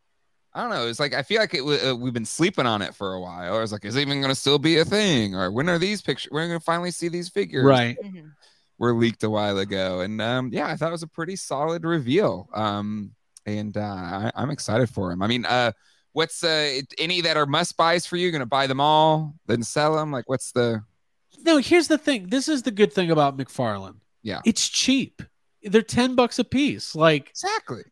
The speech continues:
Speaker 2: they're fun. They look good on a shelf. They, they check all the boxes. I am,
Speaker 1: Yeah.
Speaker 2: I hope so there's some questions tonight about, uh,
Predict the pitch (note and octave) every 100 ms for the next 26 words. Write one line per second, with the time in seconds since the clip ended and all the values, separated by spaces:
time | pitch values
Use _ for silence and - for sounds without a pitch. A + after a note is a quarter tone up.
0 | _ G#3 G#3+ - F#3 E3 G#3+ C4 A#3 F3+
1 | F3+ G3 A#3+ A3+ A#3 - F3+ F#3 - F3
2 | D3+ E3 - A#3 A#3 A3 F#3 D#3 D#3 -
3 | D#3 C#3 - - - - G#3 D4 B3 E3
4 | - - G3+ A#3+ - - A#3+ - F#3+ -
5 | F3 - D#3 - D#3+ D3+ C#3 C3+ C3 C3
6 | A#2+ A2+